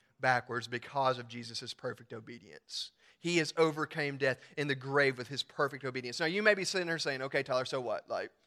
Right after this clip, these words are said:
I get it. Jesus died. He's our obedience. What's this got to do with Advent? What's this got to do with the Christmas season?" I want you, I wanna, I wanna ask you this question. Do you really believe God accepts you because of what you do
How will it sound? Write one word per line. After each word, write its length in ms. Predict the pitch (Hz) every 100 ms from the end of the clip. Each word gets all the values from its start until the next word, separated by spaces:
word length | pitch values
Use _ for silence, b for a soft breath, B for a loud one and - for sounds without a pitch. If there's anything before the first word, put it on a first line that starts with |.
| _
I 60 | -
get 240 | 123 143
it. 180 | 143 139 _ _ -
Jesus 300 | 135 120 -
died. 360 | 139 135 135
He's 180 | 123 120
our 100 | 117
obedience. 520 | 117 139 135 127 - b b b b
What's 180 | 135 131
this 100 | 123
got 120 | 123
to 60 |
do 100 | 123
with 80 | 123
Advent? 360 | 117 113 110 -
What's 140 | 123
this 100 | 131
got 100 | 139
to 40 | 131
do 80 |
with 80 | 123
the 80 | 120
Christmas 300 | 123 127 -
season?" 360 | - 180 - _ _ _ _ _ _ _ _ _ _ _ _ _ -
I 40 |
want 140 | 139 147
you, 80 | 147
I 60 |
wanna, 140 | 160 151
I 120 | 139
wanna 160 | 185
ask 160 | 143 139
you 80 | 139
this 140 | 127
question. 400 | 139 120 - 110
Do 120 | 110 135
you 640 | 131 147 185 226 240 233 B
really 440 | 151 147 180 202 214
believe 400 | 180 170 156 131
God 180 | 143 143
accepts 380 | 135 151 139
you 80 | 143
because 320 | 127 147 135
of 100 | 135
what 260 | 131 139 131
you 240 | 127 156
do 320 | 180 220 254